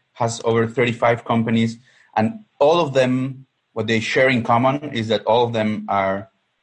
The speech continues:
addressing the needs of the Peruvian middle class family,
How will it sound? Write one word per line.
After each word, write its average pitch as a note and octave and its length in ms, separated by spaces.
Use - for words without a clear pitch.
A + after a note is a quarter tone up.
addressing A#2 480
the G#2+ 80
needs G#2+ 560
of G#2 140
the G2+ 80
Peruvian A2 840
middle G#2+ 200
class G#2 240
family, F2 420